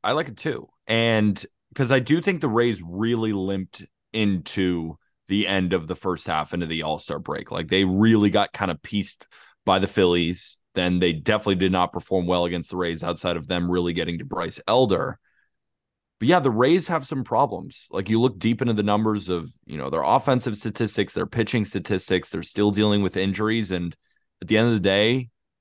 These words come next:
there's a lot of quality of contact numbers that are really, really alarming with them. One of the baseball's luckiest teams to this point in the season.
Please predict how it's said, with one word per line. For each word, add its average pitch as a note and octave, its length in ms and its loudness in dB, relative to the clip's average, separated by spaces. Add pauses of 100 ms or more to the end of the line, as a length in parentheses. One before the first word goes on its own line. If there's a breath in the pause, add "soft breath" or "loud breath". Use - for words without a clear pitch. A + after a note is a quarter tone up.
(160)
there's F#2+ 120 -6
a G#2+ 60 -2
lot A#2+ 140 2
of G#2+ 60 -2
quality A#2+ 360 4
of F#2 60 -2
contact G#2 440 -4
numbers F2+ 300 -6
that F2+ 120 -4
are E2+ 80 0
really, G#2 500 4
really G2 280 2
alarming F2+ 480 -4
with - 140 -14
them. A#1+ 260 -12
One F#2+ 140 0
of F#2 80 2
the F#2+ 60 2
baseball's F#2+ 480 2
luckiest F#2+ 640 -2
teams F2 300 -6
to F2+ 60 -6
this E2+ 160 -6
point F2 220 -2
in E2+ 40 -4
the D#2+ 60 -4
season. F2 380 -4